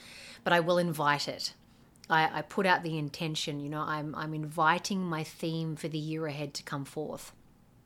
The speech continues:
And I wasn't getting anything to begin with, and, um, I was like, "That's okay. Uh, <laughs> it will come." And I guess it's, it,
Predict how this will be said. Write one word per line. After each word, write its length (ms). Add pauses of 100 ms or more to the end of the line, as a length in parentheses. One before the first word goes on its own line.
(600)
And 420 (600)
I 60
wasn't 480
getting 260
anything 580
to 100
begin 320
with, 260
and, 440
um, 640
I 60
was 120
like, 140
"That's 180
okay. 420 (160)
Uh, 540 (220)
<laughs> 220
it 140
will 160
come." 580
And 140
I 80
guess 300
it's, 240
it, 80